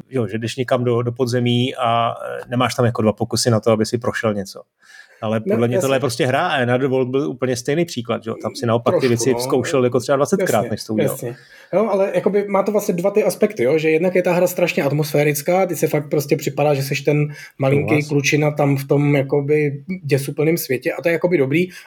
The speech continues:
Speaker 2: a tohle to, to vlastně rozbíjí, jo? Ten malý klučina tam za ten, v tom světě šest set krát umře. A je mu to
Speaker 1: Hmm.
Speaker 2: úplně jedno, protože se vždycky jako objeví těsně předtím. A mě to třeba jako trošku tenhle ten dojem zrovna kazí, jo? Ale,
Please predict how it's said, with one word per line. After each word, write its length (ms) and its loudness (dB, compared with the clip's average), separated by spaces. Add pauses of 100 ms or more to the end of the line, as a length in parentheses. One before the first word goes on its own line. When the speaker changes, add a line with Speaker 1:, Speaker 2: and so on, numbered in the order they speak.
Speaker 2:
a 100 -8
tohle 240 2
to, 140 -6
to 100 0
vlastně 280 0
rozbíjí, 460 -2 (100)
jo? 140 2
Ten 180 0
malý 220 2
klučina 480 2
tam 300 2
za 160 2
ten, 220 2
v 60 -14
tom 140 2
světě 320 0
šest 220 -4
set 140 -8
krát 220 -2
umře. 280 -10 (440)
A 60 -2
je 60 4
mu 100 4
to 60 4
Speaker 1:
Hmm. 100 0
Speaker 2:
úplně 260 2
jedno, 220 2
protože 320 -2
se 100 -2
vždycky 240 -4
jako 180 0
objeví 240 -4
těsně 260 -2
předtím. 380 -6
A 20 -6 (360)
mě 140 2
to 100 0
třeba 300 0
jako 180 0
trošku 340 -4
tenhle 220 2 (100)
ten 120 2
dojem 220 0
zrovna 300 0
kazí, 260 -6
jo? 200 -8
Ale, 160 2